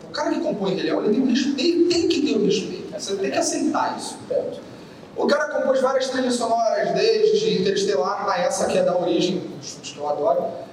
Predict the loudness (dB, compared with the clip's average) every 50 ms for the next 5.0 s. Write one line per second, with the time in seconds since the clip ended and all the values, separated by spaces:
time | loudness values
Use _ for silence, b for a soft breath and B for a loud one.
0 | -18 -10 -6 -2 0 2 2 2 2 2 2 4 4 4 4 2 2 0 0 0
1 | 2 2 2 2 2 2 2 2 2 4 4 2 4 4 4 2 2 2 -2 -2
2 | -2 -2 -2 -4 -2 -2 0 2 2 2 2 0 0 -2 -2 -2 -2 -2 -2 -2
3 | -2 -4 -4 -4 -4 -6 -6 -6 -4 -4 -2 -2 -2 0 2 2 4 4 4 2
4 | 2 2 2 2 2 2 0 -2 -2 -4 -6 -8 -6 -4 -4 -4 -4 -6 -8 -12